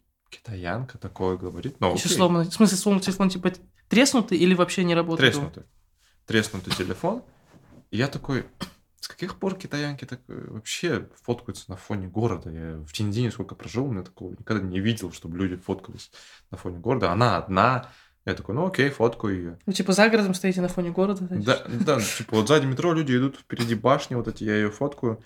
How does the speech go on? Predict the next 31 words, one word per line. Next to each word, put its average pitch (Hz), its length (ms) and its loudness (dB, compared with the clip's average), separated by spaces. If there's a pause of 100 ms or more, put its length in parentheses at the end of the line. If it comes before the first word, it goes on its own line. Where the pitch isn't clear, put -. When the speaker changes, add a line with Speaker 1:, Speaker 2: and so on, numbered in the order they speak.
(180)
Speaker 1:
отдаю 110 340 2
телефон, 123 400 -2
разворачиваюсь 107 640 0
в - 40 -8
метро, 131 380 -2 (420)
и - 60 -6
она 117 200 2
останавливает 120 600 -2
меня 104 140 -2
даль-, 98 360 0
и 107 80 -4
говорит 104 280 -4
дальше, 98 300 -2
типа, - 200 -4
«А 113 40 -6
стойте, 147 240 -4
стойте, 131 300 -4 (540)
может, - 220 -12
вас 151 140 -4
тоже 196 220 -8
сфотографировать?» 113 680 -12 (1400)
И - 80 -6
знаешь, 180 380 2
во 113 120 4
мне 139 260 2 (340)
Speaker 2:
Ск-, - 180 -4
Speaker 1:
сыграло 113 220 4
Speaker 2:
сколько 233 200 4
лет 190 200 2
ей, 175 60 -4
ну? 175 140 -10